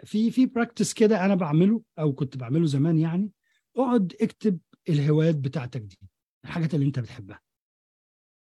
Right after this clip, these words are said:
بس اكتبهم كده، وبعدين رتبهم بحسب الدخل بتاعهم، السعر بتاعهم في السوق كام، أول واحدة فيهم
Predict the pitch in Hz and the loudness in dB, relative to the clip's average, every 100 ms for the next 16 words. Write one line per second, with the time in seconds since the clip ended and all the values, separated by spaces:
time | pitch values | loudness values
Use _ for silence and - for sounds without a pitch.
0 | _ _ - - 180 - 143 - 175 131 | _ _ -8 2 4 4 0 4 4 4
1 | 110 - - _ _ 135 170 180 277 285 | 0 -10 -18 _ _ -6 -2 2 6 8
2 | 220 202 - 247 165 156 196 _ _ _ | 6 2 0 0 2 2 0 _ _ _
3 | _ - 147 - 254 - 262 214 - _ | _ -6 -4 -2 -2 2 2 0 -4 _
4 | 208 151 208 - 156 139 131 98 - _ | 0 2 2 2 -2 -2 -6 -14 -18 _
5 | _ _ _ _ 190 - - 247 214 151 | _ _ _ _ -2 0 2 2 2 2
6 | 220 214 196 - 135 - 156 - 95 98 | 0 2 2 0 -4 -4 -6 -8 -14 -16
7 | _ _ _ _ _ _ _ 202 269 262 | _ _ _ _ _ _ _ 4 8 10
8 | 254 233 247 262 285 302 262 | 8 6 8 12 12 12 10